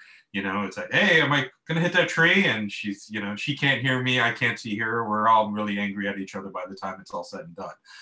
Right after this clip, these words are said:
So, um, those are great ways of adding additional revenue, you know, to your company outside of audio, going to some of these R V outfitters and, and, uh, and making them aware that you have these solutions that are available to them. You know,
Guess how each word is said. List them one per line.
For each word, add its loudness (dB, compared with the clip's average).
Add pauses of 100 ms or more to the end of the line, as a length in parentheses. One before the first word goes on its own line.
(120)
So, 2 (420)
um, 2 (260)
those 4
are 4
great 2
ways 2
of 0 (240)
adding 4
additional -2
revenue, -2 (320)
you -6
know, -2
to -8
your -2
company -2
outside -8
of -10
audio, -8 (140)
going -6
to -14
some -10
of -8
these -4
R -4
V -4
outfitters -6
and, -16 (320)
and, -10
uh, -8 (140)
and -10
making -6
them -6
aware -6
that -12
you -10
have -10
these -10
solutions -14
that -14
are -16
available -12
to -20 (140)
them. -20 (480)
You -20
know, -18